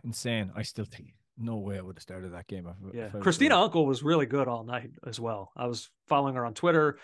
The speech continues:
Speaker 2: She was on Paramount talking about it. And it, it was funny. She was saying, like, "Yeah, technically it's the referee's decision,"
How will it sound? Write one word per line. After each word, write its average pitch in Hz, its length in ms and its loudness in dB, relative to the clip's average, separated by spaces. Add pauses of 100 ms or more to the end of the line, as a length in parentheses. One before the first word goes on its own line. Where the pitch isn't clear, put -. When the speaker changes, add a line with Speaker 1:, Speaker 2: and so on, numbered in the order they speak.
(220)
Speaker 2:
She - 140 -6
was 117 120 -6
on 113 100 -8
Paramount 143 460 4
talking 139 300 0
about 135 280 2
it. 135 140 -2 (500)
And 151 160 0
it, 160 120 -8
it 170 40 0
was 143 120 0
funny. 202 260 4
She 208 180 0
was 180 160 0
saying, 190 300 4
like, 139 280 2
"Yeah, 143 240 4 (220)
technically 180 540 2
it's 160 160 2
the 170 160 -4
referee's 151 580 2
decision," 113 540 -6